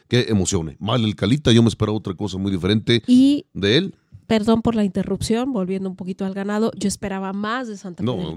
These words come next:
Speaker 2: Campo.
Speaker 1: una desilusión.
Speaker 2: Me desilusioné
Speaker 1: Sí,
Speaker 2: completamente.
Speaker 1: completamente,
Speaker 2: Yo
Speaker 1: sí, sí,
Speaker 2: espero,
Speaker 1: sí.
Speaker 2: yo supongo que este ganadero sí es honesto, y quién sabe, las, el, lo que hizo hace cinco años no funcionó.
Speaker 1: Así es.
Speaker 2: Entonces,
Speaker 1: Sí.
Speaker 2: ah, vamos a ver,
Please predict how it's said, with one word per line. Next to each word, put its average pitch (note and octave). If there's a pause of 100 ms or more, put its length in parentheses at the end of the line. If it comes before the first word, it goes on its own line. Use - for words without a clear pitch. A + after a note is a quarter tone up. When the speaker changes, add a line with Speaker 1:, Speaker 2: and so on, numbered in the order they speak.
Speaker 2:
Campo. A#2
Speaker 1:
una B2
desilusión. E2
Speaker 2:
Me G#3
desilusioné F#3+
Speaker 1:
Sí, -
Speaker 2:
completamente. G#3+
Speaker 1:
completamente, E3
Speaker 2:
Yo A3
Speaker 1:
sí, G3+
sí, -
Speaker 2:
espero, G3+ (240)
Speaker 1:
sí. -
Speaker 2:
yo A3+
supongo A3+
que -
este A3
ganadero G3+
sí G#3
es G3
honesto, G3 (540)
y -
quién A3
sabe, G3
las, F#3
el, G3
lo G3
que G#3+
hizo A#3+
hace C4
cinco B3+
años B3+ (800)
no F3
funcionó. G#3+ (360)
Speaker 1:
Así D2+
es. C#2+
Speaker 2:
Entonces, F#2+
Speaker 1:
Sí. -
Speaker 2:
ah, -
vamos G3
a G#3+
ver, B3+